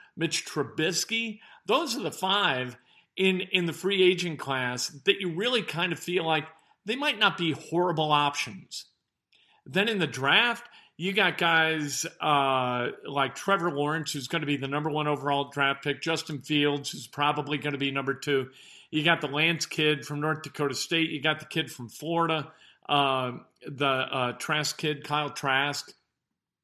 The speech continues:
Any of those the guys? I don't know. You gotta find the guy. And it's hard to find the guy. And that's what keeps a lot of football teams from contending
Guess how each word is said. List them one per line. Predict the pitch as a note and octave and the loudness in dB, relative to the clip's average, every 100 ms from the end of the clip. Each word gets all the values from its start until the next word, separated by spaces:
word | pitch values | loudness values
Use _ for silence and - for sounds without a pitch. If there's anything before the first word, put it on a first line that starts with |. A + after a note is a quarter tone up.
| _ _ _ - - - _ - | _ _ _ -20 -20 -20 _ -2
Any | F#3 F#3 | 2 2
of | |
those | D3+ E3 F3 | 2 2 0
the | G3 | -2
guys? | F#3 G3 G3+ G3+ - _ _ _ | 2 2 2 -2 -6 _ _ _
I | D#3+ F3 | 2 2
don't | F3 D#3 | 2 2
know. | D#3+ | 2
You | C3+ B2 | 2 0
gotta | C#3+ D3+ | 0 0
find | D3+ E3 D#3+ | 0 0 0
the | D3 | 0
guy. | D#3 E3+ C#3 G#2+ - _ _ _ _ _ | 2 4 2 -4 -12 _ _ _ _ _
And | D#3 | -2
it's | E3 E3 | -2 -2
hard | D3+ E3+ F3 | 0 0 0
to | C#3+ | -2
find | D3+ C#3+ A#2+ | 0 0 -2
the | |
guy. | B2 A#2+ G2+ - - _ - - - | 0 0 -2 -10 -18 _ -20 -8 -4
And | D#3 | 2
that's | F3+ - E3 | 2 2 0
what | D#3+ - | -2 -2
keeps | - G3 C#3 - - | -4 -4 -4 -8 -6
a | C#3+ | -2
lot | C#3 D#3 | 0 0
of | D#3 | 0
football | F3+ C#3+ E3 C#3 | -6 -2 -2 -2
teams | E3 E3+ E3 D3+ _ _ _ | -4 -2 -4 -8 _ _ _
from | - F#3 E3+ E3+ - | -2 0 -2 -4 -6
contending | E3+ D#3 D3+ F#3 E3 G#2+ - | -6 -4 -6 -4 -4 -6 -10